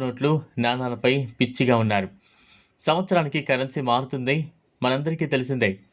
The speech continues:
స్వాతంత్ర్యం వచ్చిన సమయంలో భారతీయ కరెన్సీ నాణాలపై ఆధారపడి ఉండేది.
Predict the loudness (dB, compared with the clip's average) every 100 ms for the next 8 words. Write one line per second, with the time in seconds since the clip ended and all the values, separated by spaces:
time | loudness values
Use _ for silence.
0 | _ _ _ _ -4 2 2 0 -4 -2
1 | -2 -2 -2 0 0 2 2 0 _ -4
2 | 2 2 2 0 2 2 0 0 -2 0
3 | 0 0 0 0 -2 -6 _ -2 2 2
4 | 2 -6 -4 -4 -2 0 0